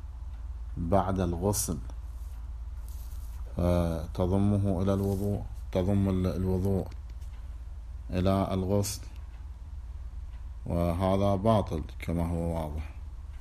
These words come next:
باعتبار أن المرأة إذا اغتسلت ثم صدر منها الحدث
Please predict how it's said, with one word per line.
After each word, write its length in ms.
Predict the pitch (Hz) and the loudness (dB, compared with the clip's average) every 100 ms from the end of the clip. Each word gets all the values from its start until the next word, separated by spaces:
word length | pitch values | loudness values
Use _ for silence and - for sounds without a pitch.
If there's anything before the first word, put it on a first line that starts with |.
| - - - - - - - | -10 -12 -10 -10 -10 -10 -4
باعتبار 720 | 85 - 90 90 92 95 - | -2 0 0 4 4 2 0
أن 160 | 90 85 | -2 0
المرأة 640 | 87 90 107 113 107 95 92 - - - - - - - - - - - 87 | 0 4 4 4 2 2 0 -8 -12 -12 -10 -12 -12 -12 -12 -12 -12 -6 0
إذا 140 | 87 | 0
اغتسلت 720 | 85 - 110 - 104 90 90 - - - - - - - - - - - - - - - - | 0 2 2 4 2 4 2 -2 -10 -12 -12 -12 -12 -12 -12 -12 -14 -12 -12 -12 -12 -12 0
ثم 220 | 95 98 | 4 4
صدر 480 | 92 123 123 117 101 | 6 6 8 10 8
منها 280 | 95 90 90 | 6 2 2
الحدث 480 | 85 87 80 92 | 2 -2 0 -2